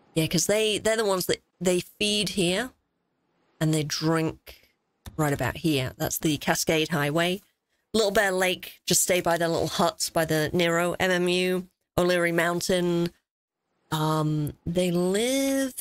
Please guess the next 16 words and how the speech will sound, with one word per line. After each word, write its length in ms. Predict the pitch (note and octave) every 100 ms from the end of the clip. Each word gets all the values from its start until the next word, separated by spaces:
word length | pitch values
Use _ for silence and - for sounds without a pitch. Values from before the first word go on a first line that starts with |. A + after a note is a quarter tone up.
| -
here. 600 | G#3+ - F#3 D3+ G3 - _ _ _ - - - - - _ _ _ _ _ _ _ _ _ _ _ _ _ -
They 260 | D#3 D3+ -
eat, 480 | - G#3+ - - - -
I 140 | D3+ - _ _ _ _
think. 580 | - A4+ - - - - _ _ _ _ _ _ _ _ _ _ _ _ _ _ _ _ _ _ _ _ _ _ _ _ _ _ _ _ _ _ _ _ _ _ _ _ _ _
That's 140 | - -
where 80 | E4+
they 120 | F4
go 140 | F4
to 160 | E4 D4
eat? 400 | E4+ - - - B3+
Mm, 200 | B3+ - - _ _ _ _ _ -
maybe? 460 | E2 - C#4+ D#4+ _ _ _ _ _ _ _ _ _ _ _ _ _ _ _ _ _ _ _ _ _ _ _ _ _ _ _
I 60 | G#3+
don't 80 | G3+
remember. 440 | F#3+ F3+ D#3+ D#3